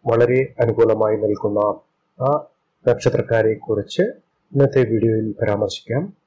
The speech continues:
അതിനു മുന്നോടിയായി ഞങ്ങളുടെ ഈ ചാനൽ ആദ്യമായിട്ടാണ് താങ്കൾ കാണുന്നതെങ്കിൽ ഒന്ന് സബ്സ്ക്രൈബ് ചെയ്യുക. പുതിയ വീഡിയോസ് അപ്ലോഡ് ചെയ്യുമ്പോൾ അതിൻ്റെ നോട്ടിഫിക്കേഷൻ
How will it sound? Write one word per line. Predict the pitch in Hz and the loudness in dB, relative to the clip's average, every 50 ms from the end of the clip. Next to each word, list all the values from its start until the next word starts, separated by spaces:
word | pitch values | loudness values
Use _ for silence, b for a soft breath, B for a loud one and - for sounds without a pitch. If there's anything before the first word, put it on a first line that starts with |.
| _ _ - | _ _ -6
അതിനു | 120 120 110 123 123 | -4 -2 0 0 0
മുന്നോടിയായി | 120 117 113 113 110 110 107 104 104 104 101 - - _ _ _ _ _ _ _ | 0 2 2 2 2 0 0 0 0 -2 -4 -6 -12 _ _ _ _ _ _ _
ഞങ്ങളുടെ | - 123 120 127 123 123 123 127 | -2 -2 -2 -2 -2 0 0 0
ഈ | 127 - | -2 -2
ചാനൽ | - - 110 104 110 98 92 95 - 113 | -4 -4 -4 -2 -2 -2 -2 -2 -4 -4
ആദ്യമായിട്ടാണ് | 110 110 107 123 113 117 113 113 110 104 - 110 107 110 127 127 | -6 -4 -4 -4 -4 -4 -4 -4 -6 -4 -4 -4 -4 -4 -4 -4
താങ്കൾ | - 123 110 101 104 107 | -4 -4 -4 -4 -4 -4
കാണുന്നതെങ്കിൽ | - - 110 107 107 110 110 107 101 - 107 107 101 - | -2 -2 -2 -4 -4 -8 -12 -12 -10 -8 -8 -8 -8 -6
ഒന്ന് | 117 113 107 110 107 107 104 - | -6 -6 -6 -4 -6 -6 -6 -6
സബ്സ്ക്രൈബ് | - 104 - - - - 117 107 92 - | -6 -8 -8 -8 -2 0 0 0 0 -2
ചെയ്യുക. | - 110 104 104 - 131 180 - - _ _ _ _ _ _ _ - | -2 0 0 2 2 0 0 0 -4 _ _ _ _ _ _ _ -2
പുതിയ | 143 139 147 143 135 | 0 2 2 2 2
വീഡിയോസ് | 123 117 101 107 107 104 98 - - - - _ _ _ _ _ | 2 2 2 2 2 2 0 -2 -6 -14 -18 _ _ _ _ _
അപ്ലോഡ് | - 110 117 131 123 - - | -6 -2 -2 -2 -2 -2 -2
ചെയ്യുമ്പോൾ | - 123 110 101 123 - 123 117 - - _ _ _ _ _ _ _ | -4 -4 -4 -2 0 0 0 0 0 -4 _ _ _ _ _ _ _
അതിൻ്റെ | - 123 117 120 120 117 120 113 147 180 - - _ _ _ _ _ | -4 -2 0 0 -2 -2 -2 0 -2 -2 -2 -6 _ _ _ _ _
നോട്ടിഫിക്കേഷൻ | - 127 - 120 113 123 - - 123 - - 127 | -2 -2 -2 -2 -4 -4 -4 -2 -4 -4 -4 -6